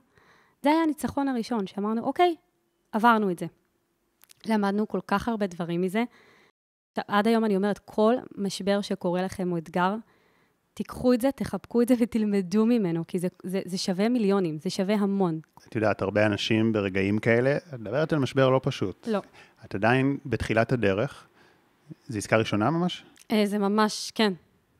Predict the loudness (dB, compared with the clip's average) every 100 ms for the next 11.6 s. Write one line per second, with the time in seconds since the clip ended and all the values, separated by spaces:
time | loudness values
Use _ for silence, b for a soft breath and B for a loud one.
0 | -6 -4 0 0 2 0 -6 -8 -6 -4
1 | 2 4 4 2 -4 -6 -10 -4 -2 -2
2 | -2 -6 -2 0 4 4 4 0 2 2
3 | 2 0 -4 0 -2 -2 -8 -6 0 2
4 | 2 4 2 2 -2 -4 2 2 2 0
5 | 0 0 0 0 4 6 6 2 0 0
6 | B B B B -6 -4 2 2 2 0
7 | 0 0 -2 4 4 4 0 -2 -2 -2
8 | 0 0 -2 -4 0 0 0 -6 B B
9 | B B B B -14 -4 2 4 4 4
10 | 2 -2 -2 -4 -4 -6 -14 -6 0 2
11 | 0 0 0 0 2